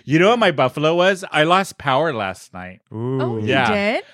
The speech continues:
Speaker 1: Out of the blue, I was watching T V and it went out.
Speaker 2: Huh.
Speaker 1: And I went out and I was actually talking about Volio on the phone. And I was like, "The power's out." And he's like, "No, I don't believe you."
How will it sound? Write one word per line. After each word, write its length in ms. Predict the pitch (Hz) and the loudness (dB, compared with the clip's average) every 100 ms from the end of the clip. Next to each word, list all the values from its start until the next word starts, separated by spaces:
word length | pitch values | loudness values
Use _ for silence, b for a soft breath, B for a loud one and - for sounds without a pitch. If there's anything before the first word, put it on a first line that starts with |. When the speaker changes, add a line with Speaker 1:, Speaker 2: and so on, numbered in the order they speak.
| B | B
Speaker 1:
Out 180 | - 151 | 0 2
of 140 | 165 170 | 2 0
the 60 | |
blue, 260 | 151 151 180 | -2 -2 2
I 80 | 180 | 2
was 220 | 139 123 | 0 -2
watching 340 | 131 135 - | -2 -2 -6
T 220 | 139 165 190 | -10 -10 -10
V 160 | 208 | -8
and 80 | 143 | -6
it 100 | 113 | -6
went 220 | 110 123 | -2 -2
out. 340 | 143 185 220 - | 0 -2 -4 -8
Speaker 2:
Huh. 180 | 160 147 - | -10 -10 -8
Speaker 1:
And 160 | 131 139 | -4 0
I 100 | 135 | 0
went 240 | 127 139 | 0 -2
out 180 | 156 165 | -2 -2
and 140 | 143 135 | -4 -2
I 120 | 139 | -2
was 200 | 151 127 | -2 -4
actually 540 | 131 135 - 160 151 | -4 -6 -6 -6 -6
talking 320 | 127 135 120 123 | -4 -6 -8 -8
about 140 | 113 | -6
Volio 260 | 113 127 113 | -4 -4 -4
on 140 | 104 | -6
the 80 | 98 | -8
phone. 280 | 139 139 113 B B B | -6 -6 -8 B B B
And 580 | - 139 143 135 123 123 - - | -2 2 4 2 -2 -6 -12 -6
I 60 | |
was 120 | 139 | -4
like, 140 | 143 - | -4 -6
"The 80 | - | -4
power's 400 | 156 180 202 131 | 0 0 0 0
out." 120 | 104 | 0
And 60 | |
he's 160 | 104 104 | -2 -2
like, 200 | 113 92 | -4 -4
"No, 200 | 113 120 | -2 -2
I 100 | 107 | -2
don't 140 | 107 98 | -4 -6
believe 280 | 107 101 | -6 -6
you." 140 | 92 | -8